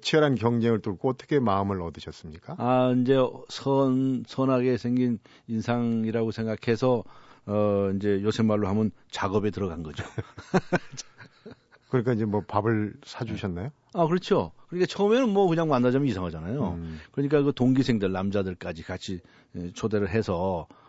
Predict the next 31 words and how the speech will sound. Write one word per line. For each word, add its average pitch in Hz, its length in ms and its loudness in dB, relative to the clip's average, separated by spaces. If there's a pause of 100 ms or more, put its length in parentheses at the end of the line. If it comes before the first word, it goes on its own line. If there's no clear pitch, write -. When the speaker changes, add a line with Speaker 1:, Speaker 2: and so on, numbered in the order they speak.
Speaker 2:
선배가 101 360 -6
밥 87 160 -10
한 87 120 -4
끼 101 100 -8
산다. 85 500 -4
Speaker 1:
음. 87 220 -8
Speaker 2:
뭐 107 80 -4
이런 98 220 -2
식으로 101 240 -2
이제, 92 340 -2 (420)
에, 82 180 -10
접근을 87 580 -8
하고, 85 480 -10
Speaker 1:
네. 82 240 -10
Speaker 2:
그다음에 101 240 -4
또 95 100 -10
숫자 113 300 -4
좀 95 140 -2
더 92 100 -6
줄여서 98 540 -2 (400)
초청을 - 360 -6
하고, 104 260 -2 (140)
Speaker 1:
음. 95 280 2
Speaker 2:
<laughs> - 840 -4 (280)
나중에 107 380 0 (260)
혼자도 117 340 0
부르고. 117 480 2 (100)
Speaker 1:
음. 92 320 0 (720)
어느 117 200 4
인터뷰 147 360 4
보니까 107 760 0